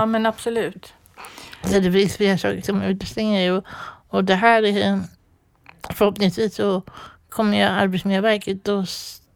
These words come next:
Speaker 2: eh, skruva åt det här lite grann i de
Speaker 1: Nya
Speaker 2: nya fri-,
Speaker 1: föreskrifter.
Speaker 2: nya fri-, föreskrifterna. Men, eh, fortfarande så,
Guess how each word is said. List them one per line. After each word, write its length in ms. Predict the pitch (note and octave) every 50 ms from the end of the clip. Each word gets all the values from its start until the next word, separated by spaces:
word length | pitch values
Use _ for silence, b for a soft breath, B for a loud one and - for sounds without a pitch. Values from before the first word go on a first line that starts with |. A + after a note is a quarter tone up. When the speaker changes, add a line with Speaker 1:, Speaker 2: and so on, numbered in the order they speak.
| - - - - A#3 A#3 G#3+
Speaker 2:
eh, 180 | G3 F#3+ F#3+ -
skruva 400 | - - - A3 A3 G3 G3 G#3
åt 260 | B3 C4 B3+ - -
det 80 | G#3+
här 160 | G3+ F#3+ F#3 F#3
lite 320 | F#3+ G3 G3 - - G3
grann 320 | F#3 F3+ F3+ F3+ F3+ F#3
i 240 | F3+ F3 F3 F3+ F3+ F3+
de 240 | F#3 F3+ F3+ F#3 - _ - -
Speaker 1:
Nya 220 | G#3 F#3+ F#3 F#3 F3
Speaker 2:
nya 140 | E3+ E3+ E3+
fri-, 380 | - G3+ G3+ G#3 G3+ G3 G3+
Speaker 1:
föreskrifter. 500 | F3+ A3+ G#3+ G3+ F#3+ F#3+ F#3 F#3 F3+ -
Speaker 2:
nya 220 | G#3 G3+ G3+ G3 F#3
fri-, 220 | - G#3 G3+ G#3 - -
föreskrifterna. 760 | A3+ G3+ F#3+ F#3 - - A3+ - - - A3+ G3+ F#3 E3+ E3+
Men, 340 | G3 G3 G3 F#3+ F#3+ G3 - B B B B B B B B B B B B B _ _ - -
eh, 720 | G#3+ G#3+ G3+ G3 G3 G3 F#3+ F#3+ F#3+ F#3 F#3 F#3 F#3 F3+ F#3 G3+ F#3
fortfarande 800 | - - A#3+ A3+ - - - G3+ F#3+ F#3+ A#3+ D#4 E4 D4+ - -
så, 400 | - - G#3 G3 F#3 F#3 F#3 F#3+